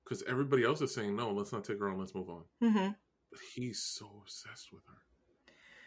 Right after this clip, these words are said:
Speaker 2: I think he has another reason for all of that, though.
Speaker 1: But this is the point. Which reason are we gonna get?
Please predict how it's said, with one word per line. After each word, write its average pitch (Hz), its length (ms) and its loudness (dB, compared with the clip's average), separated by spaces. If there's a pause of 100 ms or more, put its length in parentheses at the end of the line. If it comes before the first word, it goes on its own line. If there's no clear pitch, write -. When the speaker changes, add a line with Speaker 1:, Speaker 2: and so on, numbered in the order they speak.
(420)
Speaker 2:
I 196 120 2
think 214 220 4
he 208 80 0
has 170 260 0
another 143 400 -4
reason 139 420 -4
for 143 200 -10
all 160 220 -10
of 143 60 -6
that, 143 260 -10
though. 147 280 -12 (1400)
Speaker 1:
But 147 180 4
this 185 220 12
is 156 100 2
the 165 100 4
point. 117 340 0 (380)
Which 139 320 2
reason 127 240 0
are 104 60 2
we 101 80 6
gonna 87 140 -2
get? - 300 -6